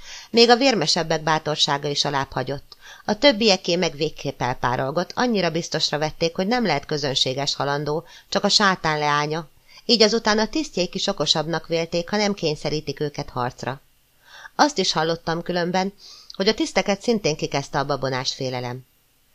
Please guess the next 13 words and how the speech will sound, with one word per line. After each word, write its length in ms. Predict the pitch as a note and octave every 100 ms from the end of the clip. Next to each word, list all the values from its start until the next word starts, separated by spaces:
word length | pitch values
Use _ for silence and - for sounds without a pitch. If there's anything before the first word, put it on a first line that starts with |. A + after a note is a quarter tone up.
| _ _ _
Akárhogy 500 | - C#4 C#4 F3+ D#3
is 160 | D#3 -
történt, 640 | - D#3 - E3 F#3 G3 _ _ _ _
nem 220 | - G3+ E3
háborgattak 680 | D3 D3 C#3+ D3 - D3
bennünket. 720 | C#3 C#3+ C#3 C3+ C#3+ C#3 - - _ _ _ _ _ _ _ _ _
Békésen 600 | - D#4+ - A3+ - F#3 F3+
poroszkálhattunk 880 | F#3+ F3 - D#3+ D#3 D3+ - D#3 D3+
végig 300 | E3 E3 E3
a 60 |
félelmetes 680 | - A#3 G#3 D#3+ D3 D3+ -
erődítmények 760 | C#3+ C#3+ C3+ C#3+ C#3+ C3 C3 -
előtt. 500 | B2 B2+ _ -